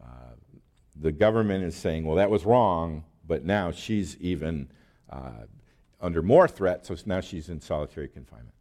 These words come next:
October two thousand fifteen, a hundred and fifty top Muslim clerics from radical Islamist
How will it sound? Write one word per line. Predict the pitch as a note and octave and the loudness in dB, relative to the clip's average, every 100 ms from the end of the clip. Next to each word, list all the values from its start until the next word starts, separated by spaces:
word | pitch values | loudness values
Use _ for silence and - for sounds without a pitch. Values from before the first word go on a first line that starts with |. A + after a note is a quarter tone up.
| _ _ _ - _ _ _ _ _ _ _ _ _ _ _ _ _ _ _ _ - | _ _ _ -20 _ _ _ _ _ _ _ _ _ _ _ _ _ _ _ _ -2
October | A2 - D3+ C#3 C3 | 2 6 6 6 4
two | - C#3 | 2 2
thousand | C3+ A2+ A2 | 4 2 -4
fifteen, | C#3+ B2+ - F3 | -2 -2 0 0
a | A#2 | 0
hundred | C#3+ C#3+ | 0 -2
and | B2 A#2 | -2 -2
fifty | C3+ A#2 | -2 -4
top | - C3+ B2 | -2 -2 0
Muslim | B2 A#2 A2+ G#2+ | -2 -2 -2 -4
clerics | - C3+ A2+ - | 0 0 0 -2
from | - F#2+ | -6 -2
radical | G2+ A#2 A#2+ A#2 | 0 0 0 -2
Islamist | - G#2+ E2 G2 G#2 A2+ A2 - | -2 -4 -4 -2 -2 -2 -4 -10